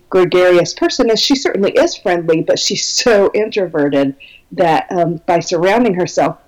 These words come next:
with these other people, she's been able to really direct her brand where she wants it to go, and that is with that,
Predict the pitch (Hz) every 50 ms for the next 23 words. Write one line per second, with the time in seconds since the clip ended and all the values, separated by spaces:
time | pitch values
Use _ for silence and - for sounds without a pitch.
0 | _ - 185 180 - 190 180 175 - - 254 262 254 - - - 339 349 - -
1 | 165 156 156 160 - - - - - _ - - - - 269 294 294 269 269 226
2 | 208 - 190 190 175 175 175 - - 180 165 180 190 196 190 180 - 180 156 151
3 | 170 190 202 - - - - - - 180 170 156 - - 175 196 247 311 285 233
4 | 180 165 165 165 175 175 175 180 175 - - 202 180 151 165 - 165 - - -
5 | - - - 165 - - 254 285 269 185 151 147 135 127 - - - - - -
6 | - - _ - 196 196 180 180 175 170 170 165 160 160 165 160 - - _ _
7 | _ _ _ - 185 185 196 190 - - 170 156 156 - - -